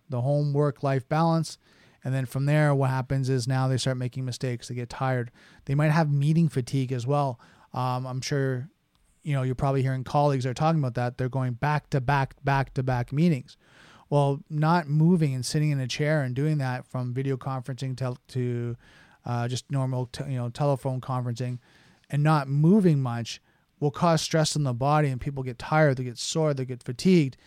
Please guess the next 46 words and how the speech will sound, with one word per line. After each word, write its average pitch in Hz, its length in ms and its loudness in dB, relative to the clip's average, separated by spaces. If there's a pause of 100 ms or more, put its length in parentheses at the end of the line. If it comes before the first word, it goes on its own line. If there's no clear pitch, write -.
(340)
And 143 80 -2
then 143 80 2
over 135 180 0
time 151 320 0
and 127 100 -2
distance 156 320 -2
of 127 120 -2
doing 139 240 2
that 127 180 -4
m-, 139 240 -6
over 131 200 -2
months, 139 540 0 (460)
you 143 200 0
really 165 360 6
start 151 280 2
to 139 80 0
see 151 280 2
the 127 140 -2
challenges 139 480 -2
start 135 300 -4
to 127 80 -2
arise. 131 580 -2 (480)
So 139 640 2 (460)
things 180 240 6
that 170 300 6
I 156 200 6
would 156 140 6
recommend 135 600 2
first 139 280 -2
and 127 100 -6
foremost 127 400 -4
is, 120 100 -4
is 120 320 -6
look 131 220 -6
at 151 100 -2
cybersecurity 131 540 -2
awareness 120 380 -4
training, 117 360 -10 (600)
making 139 380 0
sure 147 220 4
that 139 140 2
you 139 100 0
have 135 420 -2
that 131 180 0
in 127 100 -6
place, 127 480 -6